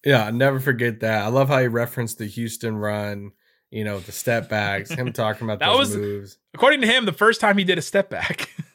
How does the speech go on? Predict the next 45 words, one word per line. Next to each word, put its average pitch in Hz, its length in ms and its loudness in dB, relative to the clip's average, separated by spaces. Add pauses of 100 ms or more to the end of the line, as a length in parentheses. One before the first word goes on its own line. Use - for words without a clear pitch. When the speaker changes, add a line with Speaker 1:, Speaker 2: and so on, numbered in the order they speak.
(420)
Speaker 2:
<laughs> - 40 -18 (720)
Speaker 1:
That's 127 200 -6 (200)
just 131 280 -6
wild. 110 420 0 (300)
Him 185 220 4
just 165 280 -2 (300)
talking, 143 460 2
you 175 120 -2
know, 175 80 0
we 185 100 2
don't 214 180 2
get 180 120 2
to 139 60 -4
see 151 180 0
Luka 131 560 2
really, 117 360 0 (480)
and 147 140 -2
it's 143 260 -2
not 185 180 2
like 143 200 4
he 131 120 0
went 123 180 2
on 110 160 -2
some 120 200 -4
big, 107 180 -4
huge 117 320 -4
monologues 123 640 2
in 139 80 0
this 131 120 -2
podcast, 135 460 2
but 131 100 -2
he 131 60 0
did 170 240 2
Speaker 2:
Yeah. - 40 -8
Speaker 1:
give 127 140 0
a 123 40 -2
little 131 180 2
bit 113 140 -2
more 120 260 0
than 110 140 -6
what 104 140 -6
we've 104 180 -6
been 104 160 -6
used 127 320 -6
to. 95 240 -8